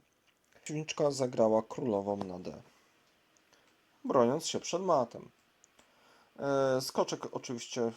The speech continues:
na spokojnie na F cztery. No i zobaczcie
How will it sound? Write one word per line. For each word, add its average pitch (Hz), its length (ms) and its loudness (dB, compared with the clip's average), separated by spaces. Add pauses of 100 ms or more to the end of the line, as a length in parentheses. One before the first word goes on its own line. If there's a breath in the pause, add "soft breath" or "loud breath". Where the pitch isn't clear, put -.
na 156 180 0
spokojnie 107 460 -2
na 95 160 -6
F 95 100 -10
cztery. 151 520 0 (220)
No 165 200 -6
i 151 60 -2
zobaczcie 107 680 -4